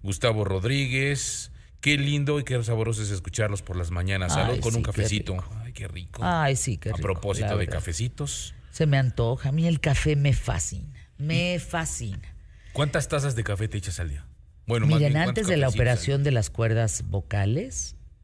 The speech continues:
Speaker 2: me echaba unas dos o tres en mi casa y otras tres o cuatro aquí. Y ya no volví a tomar café en toda la tarde. Podía hacer entre cinco y siete tazas.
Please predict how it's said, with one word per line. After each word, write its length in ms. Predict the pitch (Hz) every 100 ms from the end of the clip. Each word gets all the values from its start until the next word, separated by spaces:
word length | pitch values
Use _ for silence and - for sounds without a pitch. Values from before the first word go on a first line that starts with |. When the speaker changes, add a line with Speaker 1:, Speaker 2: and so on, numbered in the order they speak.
| - -
Speaker 2:
me 180 | - 113
echaba 640 | 107 - 123 113 92 76 -
unas 340 | 98 101 95
dos 240 | 101 127 -
o 40 |
tres 300 | 120 120 117
en 100 | 117
mi 100 | 104
casa 380 | - 120 131 147
y 120 | 131
otras 380 | 113 - 110 -
tres 280 | 113 113 -
o 60 | 104
cuatro 420 | 117 117 117 104
aquí. 340 | 85 110 - - - - - - - - - - - - - -
Y 180 | 131 117
ya 180 | 139 135
no 140 | 135
volví 240 | 127 123
a 100 | 127
tomar 300 | 131 123 117
café 520 | 120 113 151 185 - 120
en 120 | 113
toda 180 | 117 110
la 120 | 98
tarde. 280 | - - - - - - - - - - - - - - - - -
Podía 280 | 113 123 131
hacer 220 | - 139
entre 280 | 117 113 117
cinco 340 | - 165 156
y 40 | 143
siete 320 | 143 - 113
tazas. 520 | 104 101 - -